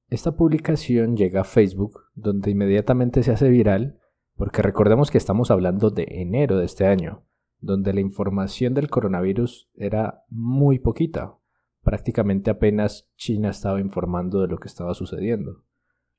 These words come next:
Múltiples medios amarillistas ayudaron a crecer esta información incorrecta,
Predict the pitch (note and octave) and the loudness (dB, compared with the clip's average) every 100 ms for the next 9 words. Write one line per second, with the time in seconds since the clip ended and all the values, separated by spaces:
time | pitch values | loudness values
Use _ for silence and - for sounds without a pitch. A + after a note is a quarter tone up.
0 | _ - G#2+ G#2+ G2 A2+ G2 - A#2+ A#2 | _ -8 0 0 0 -2 0 2 2 0
1 | A2+ - A2+ A2 A2 A2+ A#2+ A#2+ B2 A2+ | -4 -6 0 2 2 4 2 4 2 2
2 | G#2 - A#2+ - G2 F#2 F2 F2 F#2+ F#2+ | 0 0 -4 -2 -4 0 0 2 0 -2
3 | F2 D#2+ - G2 G2 G#2+ _ F#2+ F#2+ - | -6 -6 0 2 2 -4 _ -14 -10 -6
4 | G#2+ A2+ B2 A#2+ A#2+ B2 C#3+ _ _ _ | -2 0 0 2 0 0 -4 _ _ _
5 | _ _ - C#3 C3+ D3+ B2+ A#2 - A2+ | _ _ -6 -4 4 6 6 4 0 -6
6 | C#3+ | -6